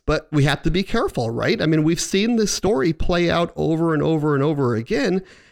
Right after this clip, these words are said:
except for the fact that now we're in uncharted territory. Now we haven't been to, at this point before. You know, I, I'll talk, say, let's say I'm riding my,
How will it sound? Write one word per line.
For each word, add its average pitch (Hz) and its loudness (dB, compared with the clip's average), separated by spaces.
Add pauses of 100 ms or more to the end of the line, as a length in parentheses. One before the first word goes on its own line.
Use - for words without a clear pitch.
(140)
except - -2
for 175 -2
the 143 0
fact 202 -2
that - -4
now 131 2
we're 143 2
in 127 2
uncharted 117 -2
territory. - -4 (240)
Now 165 2
we 180 2
haven't 143 0
been 127 0 (220)
to, 120 -2
at 127 -4
this 151 0
point - -4
before. 117 -6 (440)
You 143 2
know, 139 0
I, 147 2
I'll 135 -4
talk, 131 -2
say, 131 0
let's 131 0
say 123 0
I'm 127 -2
riding 127 0
my, 117 -2